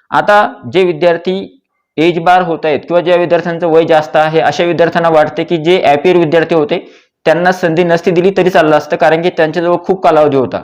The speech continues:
ॲपियर विद्यार्थ्यांचं जर वय बघितलं आपण तर त्यांचं वयाची, अ, जी वय आहे ते जवळपास जेमतेम बावीस ते पंचवीस वर्षाच्या वयोगटामध्ये हे विद्यार्थी येत असतात. त्याच्यामुळं बावीस ते पंचवीस वर्षाचे जे विद्यार्थी आहेत त्यांना संधी दिल्यापेक्षा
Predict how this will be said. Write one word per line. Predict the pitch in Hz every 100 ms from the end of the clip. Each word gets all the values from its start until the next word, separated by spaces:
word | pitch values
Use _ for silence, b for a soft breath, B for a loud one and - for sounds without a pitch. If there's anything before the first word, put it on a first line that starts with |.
| - b b
ॲपियर | - 131 185
विद्यार्थ्यांचं | 180 165 180 175 175 175
जर | 180
वय | 165 170
बघितलं | 170 160 151
आपण | 156 - 156
तर | 165
त्यांचं | 165 156 160 175
वयाची, | 156 160 160 160 190 180 - _
अ, | 135 135
जी | 127 156
वय | 151 175
आहे | 170 165
ते | 180 - _ 151
जवळपास | 156 160 175 160
जेमतेम | 156 160 165 165
बावीस | 143 151 160
ते | 180
पंचवीस | 165 160 175 170
वर्षाच्या | 160 165 170
वयोगटामध्ये | 156 156 156 165 160 156
हे | 160
विद्यार्थी | 156 135 147 147
येत | 135
असतात. | 113 - 107 - b b b -
त्याच्यामुळं | 147 180 190 165
बावीस | 135 160 -
ते | -
पंचवीस | 170 160 175
वर्षाचे | 170 165 170 175
जे | 185
विद्यार्थी | 160 143 151 170 -
आहेत | 135 120 120 -
त्यांना | 139 160 185
संधी | 180 160
दिल्यापेक्षा | 160 160 160 143 -